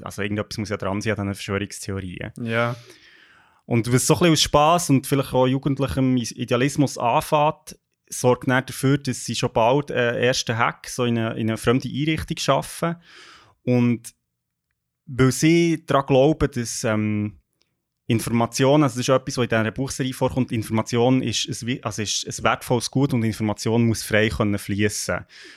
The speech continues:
Speaker 1: Und das ist eigentlich de-, das Ideal, das sie sich, also so ein bisschen der Hacker-Ethos, wo sie sich dann verschreiben.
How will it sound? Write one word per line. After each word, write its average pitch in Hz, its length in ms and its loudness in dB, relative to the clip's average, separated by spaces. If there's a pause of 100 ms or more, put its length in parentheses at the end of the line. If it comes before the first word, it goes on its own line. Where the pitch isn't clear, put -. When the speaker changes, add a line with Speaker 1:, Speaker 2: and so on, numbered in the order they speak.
(100)
Speaker 1:
Und 104 160 -10
das 131 160 2
ist 123 120 0
eigentlich 127 340 4
de-, - 260 -4 (200)
das 110 160 -8
Ideal, 117 380 4
das 117 140 -4
sie 120 80 -2
sich, - 120 -6
also 101 180 -4
so 104 40 -10
ein 98 40 -12 (100)
bisschen - 20 -12
der 107 140 -2
Hacker-Ethos, 117 640 0
wo 110 80 -2
sie 123 140 -6
sich - 160 -10
dann 110 180 0
verschreiben. 151 560 -2